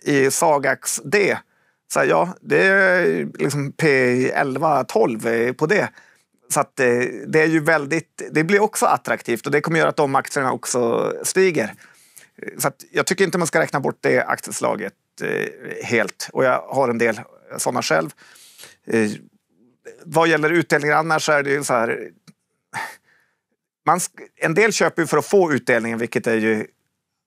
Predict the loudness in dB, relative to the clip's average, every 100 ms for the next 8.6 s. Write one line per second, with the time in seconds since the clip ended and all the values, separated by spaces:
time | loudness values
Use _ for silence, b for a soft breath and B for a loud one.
0 | _ 2 2 4 2 2 0 -2 -4 -2
1 | 0 2 0 0 0 2 0 0 0 0
2 | 0 -2 -2 0 0 0 0 2 2 0
3 | -4 -4 -4 -2 -2 -2 -8 -8 0 2
4 | 2 2 2 2 -2 b b b b -20
5 | -18 -14 -12 -12 -12 -12 -14 -16 -10 -4
6 | -2 -2 0 0 0 -4 -2 0 0 -2
7 | -2 -8 _ -8 -4 0 2 2 2 0
8 | 0 0 0 -2 -4